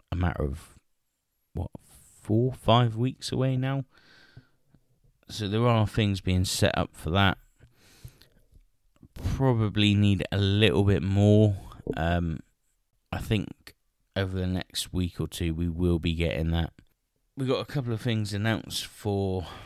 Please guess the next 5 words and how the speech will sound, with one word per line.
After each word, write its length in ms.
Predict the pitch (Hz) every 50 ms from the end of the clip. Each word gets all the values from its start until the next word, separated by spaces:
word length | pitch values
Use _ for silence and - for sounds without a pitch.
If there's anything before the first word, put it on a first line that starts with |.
| - - - _ _ _ _ _ _ _ - 92
Rampage 680 | 95 110 113 117 120 120 127 131 123 120 120 - - -
coming 300 | - 113 110 113 113 120
up. 200 | 120 117 - - _ - - _ _ _ _ _ _ _ _ _ _ _ _ _ _ _ - 98
Mance 380 | 98 107 113 92 - - -
Warner 500 | 113 107 110 117 113 110 113 110 107 101